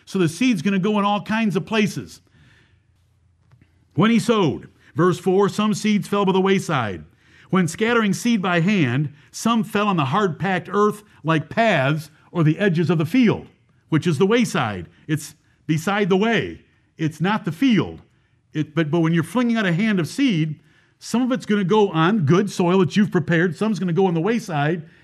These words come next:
and some's gonna land on these two other kinds of soil where you cannot see the stones and you cannot see the thorns. The thorns are in the so-, soil and they're gonna spring up. It says that. And the stones have soil over them,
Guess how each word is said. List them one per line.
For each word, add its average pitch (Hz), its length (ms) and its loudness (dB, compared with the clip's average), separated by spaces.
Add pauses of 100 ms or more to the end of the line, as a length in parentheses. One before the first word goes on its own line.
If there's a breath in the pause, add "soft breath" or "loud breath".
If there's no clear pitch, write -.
and 165 160 0
some's 208 280 0
gonna 185 160 0
land 196 360 -2
on 180 120 0
these 170 180 -2
two 233 220 -2
other 240 200 -2
kinds 185 360 -4
of 147 100 -4
soil 190 480 -2 (240 loud breath)
where 180 160 4
you 233 180 6
cannot 285 460 2
see 269 180 2
the 202 120 2
stones 214 580 2 (220 soft breath)
and 180 160 2
you 180 80 2
cannot 220 400 0
see 233 180 2
the 175 100 2
thorns. 151 640 0 (600 soft breath)
The 170 100 2
thorns 240 480 2
are 190 100 2
in 226 120 4
the 196 100 2
so-, 226 320 0
soil 226 400 0
and 180 80 2
they're 175 80 2
gonna 190 180 2
spring 202 380 -2
up. 214 380 -2 (240)
It 113 100 -8
says 226 280 0
that. 156 380 -2 (520 soft breath)
And 180 480 2 (280 soft breath)
the 160 140 2
stones 196 680 2
have 180 220 2
soil 233 520 0
over 233 220 4
them, 156 440 2